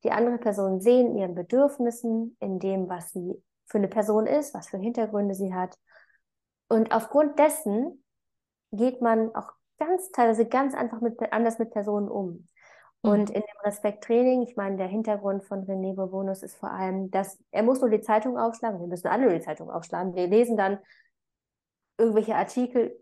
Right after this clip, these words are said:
Speaker 1: wenn es jetzt Krieg ist in Europa oder wenn es Klima ist und so wie miteinander diskutiert wird auch, das ist teilweise so respektlos,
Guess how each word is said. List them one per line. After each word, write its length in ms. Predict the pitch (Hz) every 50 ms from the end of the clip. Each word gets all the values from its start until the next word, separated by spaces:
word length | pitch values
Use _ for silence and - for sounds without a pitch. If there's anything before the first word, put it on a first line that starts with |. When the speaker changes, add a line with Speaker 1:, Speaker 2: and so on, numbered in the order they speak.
| _ -
Speaker 1:
wenn 420 | - - - 208 185 - 202 220
es 120 | 220 214 208
jetzt 200 | 190 190 - -
Krieg 260 | - 254 262 262 262
ist 200 | - 226 226 226
in 100 | 220 220
Europa 640 | 214 214 202 208 202 208 - - 208 202 196 196 202
oder 200 | 202 202 196 190
wenn 100 | 196 196
es 240 | 208 214 - - _
Klima 400 | - - 240 226 220 208 196 185
ist 240 | - - 196 196 -
und 220 | - 208 202 - - - - _ _ _ _ _ _ _ _ _
so 320 | - 208 226 233 220 202
wie 220 | 208 262 285 302 311
miteinander 640 | 277 254 247 233 220 226 226 226 220 208 214 214 214
diskutiert 720 | 214 214 202 - - 208 190 196 - - 302 320 311 -
wird 200 | - 185 175 170
auch, 400 | - 165 170 - 190 - - - _ _ _ _ _ _ _ _ _ _ _ _ _ _ _
das 160 | - 202 190
ist 220 | - - 226 233 -
teilweise 520 | - 233 233 220 214 220 214 208 202 202
so 420 | 202 208 254 277 320 349 359 - - _ _ _ - - 262 -
respektlos, 1080 | 247 233 - - - 240 240 240 - 233 247 269 262 233 277 302 285 - - - _